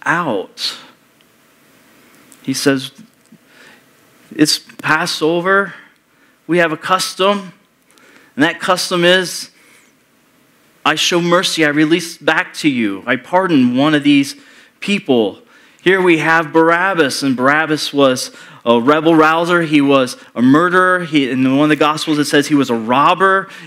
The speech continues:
He was one who was trying to overthrow Rome with the zealots. Here is this man who's going to be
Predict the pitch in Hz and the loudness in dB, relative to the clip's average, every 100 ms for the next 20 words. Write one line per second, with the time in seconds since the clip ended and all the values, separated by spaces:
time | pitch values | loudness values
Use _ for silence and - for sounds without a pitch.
0 | - 139 131 143 156 156 151 135 123 - | -2 0 0 0 0 2 2 2 0 -2
1 | 147 143 139 139 147 165 160 156 143 139 | -2 0 -2 0 2 0 2 2 2 2
2 | 151 180 185 147 127 117 139 165 185 190 | 2 2 0 -2 -2 0 0 2 0 -2
3 | - 156 180 180 160 - - - 151 - | -18 -4 0 0 0 -6 -12 0 0 2
4 | 143 143 160 180 170 143 - - 160 180 | 2 2 2 0 0 0 -2 -2 0 0
5 | 170 156 131 135 127 123 | -2 -4 0 2 2 0